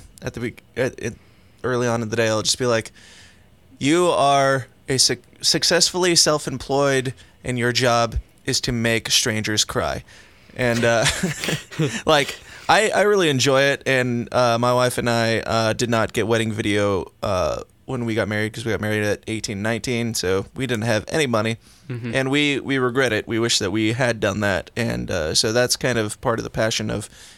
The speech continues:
Speaker 1: doing it for other people. Um, it's, uh, it's good. I, like, ni-, nine out of ten of them are a lot of fun, and it's cool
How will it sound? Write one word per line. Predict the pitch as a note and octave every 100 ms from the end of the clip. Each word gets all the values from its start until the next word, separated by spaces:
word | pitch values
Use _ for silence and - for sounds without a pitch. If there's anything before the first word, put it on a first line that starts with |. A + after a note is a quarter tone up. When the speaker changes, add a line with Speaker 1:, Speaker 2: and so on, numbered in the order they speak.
| -
Speaker 1:
doing | C#3 B2+
it | A2
for | -
other | B2 A2
people. | C3 B2 A#2+ A2+ - - - - - _
Um, | - C3+ A#2+ A2+ A2 - _ _ _ _ _ - -
it's, | - D#3 -
uh, | D#3+ C#3 B2+ - -
it's | E3 - - C#3
good. | D#3+ G3 B2
I, | G2+ C3+ C3 E2 _ -
like, | A2+ B2+ - - _ _
ni-, | - C#3+ C#3+ C3+ -
nine | A2+ D#3 F3 F3
out | E3+ D3+
of | B2+
ten | C#3+ C3+
of | B2
them | G#2 G#2+ G#2 G#2+
are | G#2+ A2 G#2+ G#2+ A2 - _ -
a | A#2+
lot | A2
of | A2
fun, | A#2 A2+ A2 -
and | A2+ A2
it's | G#2
cool | - B2